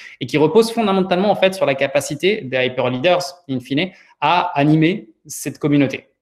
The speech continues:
Et du coup, ben, j'espère que vous voyez un petit peu où je veux en venir avec ça. Alors, depuis deux mille seize, donc le, le moment où on a commencé à, où on a mis en place le bot, euh, euh, euh, Lucie pour récupérer les contributions. Il y a d'autres contributions qui datent d'avant, mais qu'on n'a pas encore réussi à,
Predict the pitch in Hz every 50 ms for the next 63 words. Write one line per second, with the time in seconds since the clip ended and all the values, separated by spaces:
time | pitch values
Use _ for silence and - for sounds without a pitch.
0 | _ _ - 120 117 117 117 117 117 - 165 160 143 117 113 110 107 110 - -
1 | 110 - - 123 - - - 120 117 113 117 120 120 120 120 123 120 143 151 151
2 | 127 120 123 123 120 113 117 110 107 - _ _ - 117 107 107 - - - -
3 | _ _ - - - - - - _ _ _ _ _ _ - 139 143 135 - -
4 | - - - _ _ _ _ _ _ _ _ _ _ _ _ _ _ _ _ _
5 | 135 180 - - 208 220 226 247 214 202 180 - - - 147 131 113 110 107 -
6 | _ - 120 123 120 117 - 127 123 120 120 120 120 117 117 117 120 120 127 135
7 | 147 165 170 160 147 139 139 131 - 143 143 143 139 - - 165 165 160 151 147
8 | 139 135 127 127 127 131 127 123 127 151 180 180 160 143 - 156 156 160 160 -
9 | - 139 131 123 131 139 143 143 - 143 131 123 120 117 117 113 113 - 123 120
10 | 117 113 113 113 113 113 110 117 120 120 113 110 110 110 117 135 135 135 - -
11 | 185 180 180 - 143 156 170 151 147 131 120 131 127 120 131 120 147 - - 147
12 | 143 151 135 - - 127 127 120 - - - - - - 123 120 131 143 - -
13 | 147 135 - _ _ - 139 135 135 135 - 151 135 - 127 127 123 120 135 135
14 | 135 135 139 170 175 139 123 - 123 120 117 127 139 139 131 131 123 120 120 120
15 | 120 - - 131 123 113 110 107 - -